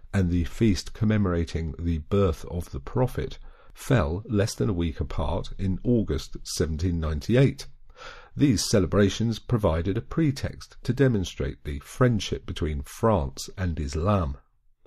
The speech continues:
They were celebrated with great pomp and circumstance by the French, although sources are contradictory. It appears at one point that Napoleon planned to attend the ceremony of the Prophet's birth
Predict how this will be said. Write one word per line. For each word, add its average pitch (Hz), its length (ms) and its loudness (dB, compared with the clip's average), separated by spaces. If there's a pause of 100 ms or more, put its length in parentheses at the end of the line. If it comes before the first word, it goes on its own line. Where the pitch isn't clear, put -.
(600)
They 123 160 6
were 101 260 6
celebrated 90 840 0
with 101 260 2
great - 300 2
pomp 117 400 4
and 82 180 2
circumstance 92 800 2
by 113 280 4
the 80 100 -2
French, - 400 4 (500)
although 101 320 2
sources 90 840 0
are 90 220 -2
contradictory. - 1080 -2 (260)
It 127 120 4
appears 123 360 4
at - 100 -4
one 120 260 4
point 78 300 -2
that - 160 -4
Napoleon 110 460 4
planned 127 400 4
to - 80 -2
attend 151 400 2
the 92 80 0
ceremony 73 540 -4 (320)
of 95 220 2
the 67 80 -6
Prophet's - 640 0
birth 101 500 2